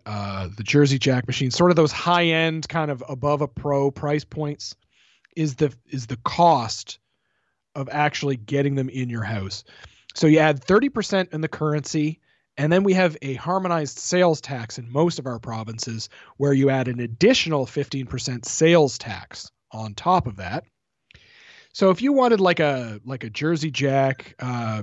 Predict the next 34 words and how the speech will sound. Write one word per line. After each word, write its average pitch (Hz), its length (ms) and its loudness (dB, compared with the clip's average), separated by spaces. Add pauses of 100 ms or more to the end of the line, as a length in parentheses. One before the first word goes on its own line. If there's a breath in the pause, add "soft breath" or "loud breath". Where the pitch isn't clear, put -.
you 120 140 -10
know, 101 80 -8 (100)
L 147 220 4
E, 143 340 0 (1600)
you're 214 300 4
looking 196 280 4
at 147 240 2
about 180 300 4
eleven 151 400 0
thousand 127 400 -6
dollars 110 400 -8
U 110 240 -6
S. - 380 -12 (800 soft breath)
And 151 400 0
if 160 260 -2
you 190 140 0
can 190 140 -2
get 156 120 4
a 135 60 2
used 175 560 2
Dialed 135 360 0
In, 123 220 -6
you're 139 120 -4
probably 180 360 2
looking 147 260 0
at 127 140 -8
eighty-three 131 840 2
hundred 120 280 -4
dollars 92 400 -8
U 95 160 -12
S. - 340 -12 (360 soft breath)
So 180 200 4
it's 170 140 0
not, 254 380 4